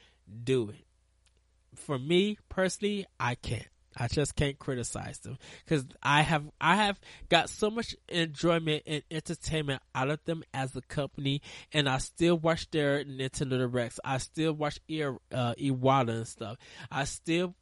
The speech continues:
buy a lot of their games, and it might seem kiddie, it might seem unbalanced and broken to a lot of gamers, but I, I, I've known, I've played some worse games than what the average Nintendo game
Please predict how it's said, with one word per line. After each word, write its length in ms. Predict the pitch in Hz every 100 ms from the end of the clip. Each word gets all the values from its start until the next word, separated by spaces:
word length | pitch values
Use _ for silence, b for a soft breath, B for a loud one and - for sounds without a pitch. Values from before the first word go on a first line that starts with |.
| -
buy 420 | 147 131 139 143
a 60 | 135
lot 240 | 135 135
of 120 | 135 -
their 180 | 143
games, 560 | 131 120 147 139 113 113
and 200 | 156 139
it 220 | 139 156
might 220 | 156 160 170
seem 260 | 208 196 -
kiddie, 380 | 214 202 208 170
it 80 |
might 200 | 156 151
seem 240 | 165 196 185
unbalanced 600 | - 165 156 139 160 160 175
and 120 | 147
broken 300 | 147 165 165
to 320 | - 180 180 170 B B B
a 140 | - 147
lot 240 | 156 156
of 80 | 165
gamers, 460 | 160 175 175 180 185
but 240 | 170 151 - 127
I, 240 | 139 160 -
I, 320 | - 139 170 165 _ _ _ -
I've 340 | 139 170 -
known, 580 | 139 143 127 135 151 156
I've 340 | - 156 269 -
played 320 | - 165 156
some 520 | - 151 131 117 113
worse 320 | 123 143 - -
games 480 | 127 123 117 120 -
than 380 | 127 120 123 127
what 340 | 135 135 131 -
the 220 | 120 -
average 320 | 135 127 -
Nintendo 560 | 131 123 - 131 127 -
game 360 | 117 117 113